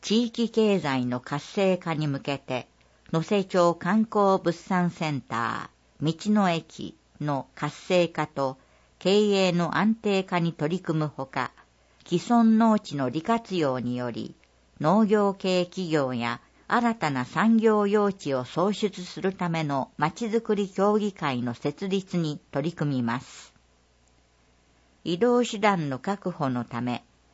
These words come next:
令和六年四月より乗り合いタクシーの本格運行を開始し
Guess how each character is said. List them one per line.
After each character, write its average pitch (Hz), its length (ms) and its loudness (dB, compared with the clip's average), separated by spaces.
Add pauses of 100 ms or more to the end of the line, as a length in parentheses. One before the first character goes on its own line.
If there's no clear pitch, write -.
(200)
令 220 240 6
和 160 140 2
六 135 260 -2
年 151 260 2
四 160 220 -8
月 226 300 -2
よ 180 160 2
り 113 240 -6 (340)
乗 156 140 2
り 233 200 2
合 226 80 4
い 214 80 0
タ 220 180 -2
ク - 100 -12
シ 147 280 -4
ー - 40 -4
の 120 140 -2
本 220 300 2
格 220 340 0
運 208 260 4
行 117 400 0
を 113 120 -8
開 175 240 -2
始 165 200 -8
し 131 320 -12